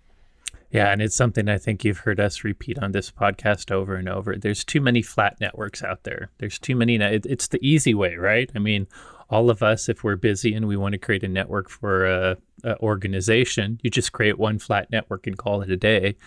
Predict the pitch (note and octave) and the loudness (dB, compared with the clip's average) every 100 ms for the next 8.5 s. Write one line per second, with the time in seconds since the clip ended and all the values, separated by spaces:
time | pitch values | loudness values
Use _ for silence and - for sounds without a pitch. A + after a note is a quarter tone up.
0 | - - - - - A#2 G#2+ A#2 A#2+ - | -20 -20 -10 -6 2 2 4 4 4 2
1 | G#2+ G#2+ A2 - G2+ G#2+ - A#2 G#2 G2+ | 0 2 0 2 2 0 -2 -2 0 0
2 | G2 G2 G#2 _ - A#2+ B2+ F#2+ F#2 - | -2 -6 -12 _ 2 4 4 0 -2 -4
3 | - - - B2 G#2+ G2+ G#2 - - G#2 | -6 -4 2 0 2 -4 -2 -4 0 0
4 | G#2 G2+ G#2 G#2 G2+ - - A2 G2+ F#2+ | 0 -2 0 -2 -2 -4 -6 -4 -4 -2
5 | G2+ - - G2+ A2 G#2 G2+ G2 G2 - | -4 -4 -6 -2 0 0 -2 -4 -4 -6
6 | - A2+ G#2+ G#2 G2 F#2 F#2 G2+ F#2 F#2 | -4 -2 -2 -2 -4 -4 -2 -4 -4 -10
7 | - F#2+ F#2 F2+ F2+ - F#2+ G#2 G#2 - | -10 -8 -6 -6 -8 -8 -8 -8 -14 -12
8 | - - G#2 G2 | -8 -2 0 0